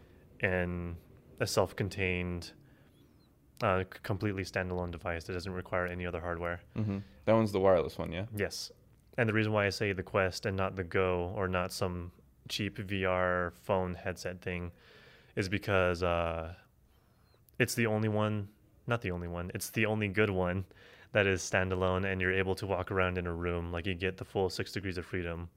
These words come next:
Speaker 2: Mm-hmm.
Speaker 1: Six, three of them being rotational, that way, that way, and that way, uh, pitch, yaw, and roll,
Speaker 2: Mm-hmm.
Speaker 1: and the other three being positional X, Y, and Z movement.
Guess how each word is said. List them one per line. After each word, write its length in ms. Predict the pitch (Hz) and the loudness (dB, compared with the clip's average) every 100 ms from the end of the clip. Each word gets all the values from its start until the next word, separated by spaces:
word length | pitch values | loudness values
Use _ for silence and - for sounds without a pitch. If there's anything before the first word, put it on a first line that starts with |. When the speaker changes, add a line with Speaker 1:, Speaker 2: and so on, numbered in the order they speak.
| _ - | _ -6
Speaker 2:
Mm-hmm. 160 | 107 | -4
Speaker 1:
Six, 520 | 95 104 95 - - - 156 | 0 2 2 2 -4 -6 -2
three 180 | 107 | 2
of 80 | 98 | 4
them 200 | 101 92 | 2 0
being 260 | 92 92 90 | 0 0 0
rotational, 720 | 90 95 90 - 92 90 92 - - _ _ _ _ _ - | -2 -2 -4 -2 -2 -2 -4 -10 -20 _ _ _ _ _ 0
that 200 | 95 90 | 0 2
way, 140 | 90 | -2
that 200 | 90 90 | 0 -2
way, 120 | 92 | -2
and 120 | 87 85 | -4 -2
that 180 | 87 | -2
way, 260 | 90 85 87 - - - _ _ | -2 -4 -6 -12 -20 -20 _ _
uh, 180 | 98 87 | -2 -2
pitch, 340 | - 101 - 101 | -2 -4 -2 0
yaw, 260 | 95 90 | 2 2
and 120 | 90 | 0
roll, 320 | 90 90 92 92 - | -2 0 -2 -6 -6
Speaker 2:
Mm-hmm. 180 | 107 95 113 - | -4 -4 -8 -2
Speaker 1:
and 160 | 113 92 | 0 2
the 80 | 92 | 4
other 240 | 92 90 | 4 2
three 320 | 82 98 90 87 | 0 -4 -4 -4
being 520 | 87 90 87 87 85 - | -4 -4 -4 -6 -8 -8
positional 720 | 92 92 - 95 87 87 90 | -4 -4 -4 -4 -2 -2 -4
X, 240 | 90 - | -6 -4
Y, 140 | 104 87 | -2 -2
and 140 | 87 | -4
Z 320 | 87 90 87 | -8 -6 -6
movement. 560 | 87 90 90 90 87 - | -6 -6 -4 -6 -8 -14